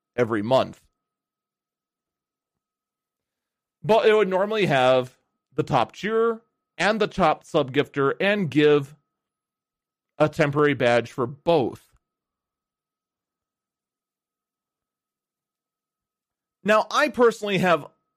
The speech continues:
now, on, on one hand, the cheering I don't mind a whole lot because the bits have,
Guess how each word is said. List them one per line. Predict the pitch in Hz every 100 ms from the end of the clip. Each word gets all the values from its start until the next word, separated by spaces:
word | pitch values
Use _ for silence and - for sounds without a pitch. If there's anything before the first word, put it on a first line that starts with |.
| _ _ _ _ _ _ _ _ -
now, | 190 190
on, | 156 196
on | 202 196
one | 214 220
hand, | 175 151 143 135 120 110 _ _ _ _ _ -
the | 156
cheering | 151 - 233 240 240 220
I | 175 170
don't | 170 175 -
mind | 143 151 170
a |
whole | 170 185
lot | 180 175 165
because | 165 165 156 143 123 - _ _ _ _ _ _ _ 143
the | 127 175 131 - _
bits | 180 185 - -
have, | - 151 143 131 123 113 113